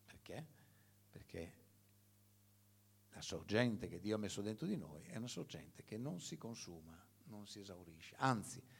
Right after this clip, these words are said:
"Chi crede in me", dice Gesù, "fiumi di acqua viva". Wow! Non solo goccioline, non solo un piccolo rubinetto, ma fiumi di acqua viva sgorgeranno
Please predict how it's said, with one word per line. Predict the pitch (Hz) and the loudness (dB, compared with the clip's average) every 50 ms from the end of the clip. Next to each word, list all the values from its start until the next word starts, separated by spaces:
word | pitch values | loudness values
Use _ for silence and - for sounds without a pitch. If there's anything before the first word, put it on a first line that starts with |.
| - - - - - - - - - - - - - - - - - - - | -20 -20 -20 -20 -20 -20 -20 -20 -20 -20 -20 -20 -20 -20 -20 -20 -20 -14 -8
"Chi | - 82 | -8 -2
crede | - - 95 98 107 127 | 0 2 2 6 8 10
in | 139 | 10
me", | 151 175 185 | 12 10 10
dice | 170 160 - 165 | 8 6 6 6
Gesù, | 165 175 202 175 151 131 | 6 6 6 6 6 6
"fiumi | - - - 254 370 - 320 208 160 135 123 107 92 - - - - - - - | 4 10 12 12 12 12 12 12 12 12 8 4 2 0 -4 -6 -10 -12 -12 -8
di | - - 95 | -4 -2 -2
acqua | - - - 117 113 | -2 0 2 2 2
viva". | 113 104 101 95 82 76 78 73 71 - - | 4 4 2 0 -2 -4 -6 -6 -8 -8 -6
Wow! | 85 85 90 92 - - - - - - - - - - - - - - - - - - - - - - - - - - - - - - - - - - | -4 -2 -2 -2 -2 -2 -4 -4 -8 -10 -14 -16 -18 -20 -20 -20 -20 -20 -20 -20 -20 -20 -20 -20 -20 -20 -20 -20 -20 -20 -20 -20 -20 -20 -20 -20 -20 -14
Non | - 185 202 185 | -6 -4 -4 -4
solo | - - 185 175 165 147 139 131 - - - - | 0 2 2 4 6 6 6 4 2 -2 -6 -6
goccioline, | - 151 143 143 143 - 139 131 123 117 110 98 90 87 87 82 - - - - - - - - - - - | 2 4 4 6 8 8 8 10 10 8 6 2 0 -2 -4 -6 -8 -12 -16 -20 -20 -20 -20 -20 -18 -10 -4
non | 202 196 190 | -2 -2 0
solo | - - 185 180 170 | 4 6 8 8 8
un | 151 147 | 8 6
piccolo | - 214 - - - 156 151 151 | 4 2 2 4 8 10 10 10
rubinetto, | 151 151 139 139 135 135 127 113 - - - - - 82 - - - - - - - - | 10 10 8 8 8 8 8 6 4 2 -4 -8 -8 -10 -10 -12 -14 -20 -20 -20 -20 -14
ma | - - - - | -10 -10 -8 -4
fiumi | - - - 240 320 339 330 277 220 165 | 0 4 6 6 8 8 6 6 6 4
di | 135 135 | 4 4
acqua | 117 135 - 123 113 | 2 2 2 0 0
viva | 127 180 240 277 294 294 285 285 - - - - | 2 2 2 2 2 2 0 -2 -6 -10 -16 -16
sgorgeranno | - - - 143 135 139 139 127 110 90 82 76 73 78 85 87 87 95 107 | -16 -10 -6 -4 -4 -4 -4 -4 -4 -4 -4 -6 -6 -8 -8 -10 -10 -12 -14